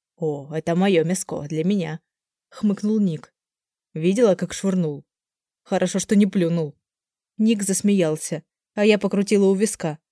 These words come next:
мол, совсем дурной или как? "О, а это для тебя", посмеивался Ник. Со вздохом ожидала, что и для меня все будет швыряться, бросаться. Даже предполагала, что моя порция будет вчерашним чьим-то недоеденным обедом.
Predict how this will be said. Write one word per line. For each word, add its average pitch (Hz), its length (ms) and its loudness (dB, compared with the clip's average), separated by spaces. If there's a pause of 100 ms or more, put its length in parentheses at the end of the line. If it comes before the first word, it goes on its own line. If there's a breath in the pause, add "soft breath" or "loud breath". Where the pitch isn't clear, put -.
(340)
мол, 190 200 -2
совсем 233 420 -2
дурной 175 380 0
или 208 100 2
как? 160 320 -6 (800)
"О, 170 360 2 (220)
а 180 120 -2
это 175 240 0
для 214 160 2
тебя", 185 440 -4 (560)
посмеивался 180 720 0
Ник. 170 320 -4 (580)
Со 208 200 -2
вздохом 185 480 2
ожидала, 180 500 -2 (120)
что - 200 2
и 226 100 6
для 226 140 2
меня 240 220 2
все 202 180 -4
будет 160 280 -6
швыряться, 180 480 -2
бросаться. 160 640 -6 (560)
Даже 190 240 0
предполагала, 196 640 2
что 185 160 -4
моя 175 220 2
порция 180 520 -4 (400)
будет 185 300 -2
вчерашним 190 580 -2
чьим-то 185 380 -2
недоеденным 180 580 2
обедом. 156 460 0